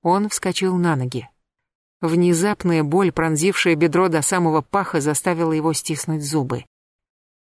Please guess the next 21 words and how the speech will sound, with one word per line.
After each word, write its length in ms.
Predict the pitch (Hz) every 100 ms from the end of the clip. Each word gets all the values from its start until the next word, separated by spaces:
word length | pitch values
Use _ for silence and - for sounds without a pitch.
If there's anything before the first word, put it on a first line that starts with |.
| _
Инфекция 680 | 185 185 - 208 - 185 175
делала 460 | 160 190 135 123
свое 340 | 117 151 151 135
дело. 380 | 143 135 110 - _ _ _ _ _ _ _ _ _ _ -
Но 180 | 202
как 220 | 190 196 -
только 300 | 202 185 190
он 160 | 185
покончит 560 | 180 185 196 185 - 170
с 80 | -
Карузой 600 | 170 160 185 208 143 139
и 40 |
бабенкой-следопытом, 1400 | 139 151 147 175 - 160 - 170 160 151 196 196 160 123 - _ _ _ _ _ -
он 280 | 190 175
преодолеет 680 | 160 185 175 175 175 151 120
эти 220 | 143 -
горы 420 | 165 156 185 165
и 20 | 156
доберется 640 | 175 170 175 175 - 156
до 160 | 160 160
Аляски. 480 | 151 123 - 120